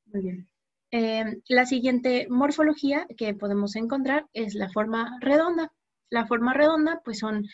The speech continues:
eh, lesiones que son esféricas, o bien la podemos describir también como globulares. Tienen el mismo diámetro anteroposterior que transverso. Aquí lo podemos apreciar. Y, eh,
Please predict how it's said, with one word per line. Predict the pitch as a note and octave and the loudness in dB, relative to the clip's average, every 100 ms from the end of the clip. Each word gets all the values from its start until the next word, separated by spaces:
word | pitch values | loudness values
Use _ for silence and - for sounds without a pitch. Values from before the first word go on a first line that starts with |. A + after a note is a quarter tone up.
| - - - | -16 -18 -8
eh, | A3+ G#3+ | -4 -2
lesiones | G#3+ G#3 G#3+ G3+ | -4 -2 -2 -4
que | G3 | -4
son | G3+ G3+ | -6 -4
esféricas, | A3+ A#3 C#4+ D4 C#4+ C4 C4 _ | -4 -2 2 0 0 -6 -6 _
o | G#3+ | -2
bien | G3+ G3 G3 G#3 | 2 2 0 -2
la | G#3 | -4
podemos | G3+ G3+ G3 G3 | -2 -2 -2 -4
describir | G3 G#3 G#3 G#3 | -6 -2 -2 -2
también | G3+ F#3+ | -2 -2
como | G3 G3+ G3+ | -2 -2 -2
globulares. | A3+ A3+ A#3 C4 C#4+ D4 - _ _ _ _ | -4 -4 -4 -2 -2 -6 -10 _ _ _ _
Tienen | - B3+ B3 B3+ | 0 0 2 0
el | A3+ A3 | -2 -2
mismo | A#3 A#3 A#3+ | -2 0 -2
diámetro | A#3+ A#3 A#3 A#3 | 0 0 -2 -4
anteroposterior | G#3+ G#3 G#3+ G#3 F#3+ G3+ G3 F#3 | -6 -8 -10 -8 -8 -8 -8 -8
que | F#3+ | -12
transverso. | A3+ A#3+ B3+ B3+ D4 D4+ D4+ D4+ F4 _ _ _ _ _ _ _ _ _ _ _ _ _ _ | -8 -4 -4 0 2 2 2 -4 -6 _ _ _ _ _ _ _ _ _ _ _ _ _ _
Aquí | G3 F#3+ G3 | -10 -6 -6
lo | G3+ | -6
podemos | F#3+ F#3+ F#3+ F#3 | -6 -4 -4 -6
apreciar. | A3+ A#3+ B3+ F#4+ - _ _ _ _ _ _ - | -10 -8 -4 -6 -6 _ _ _ _ _ _ -2
Y, | D#4 F#4 G4 A#3 | 2 4 2 0
eh, | A#3+ A3+ A#3 A3+ G#3+ | 0 2 0 -2 -4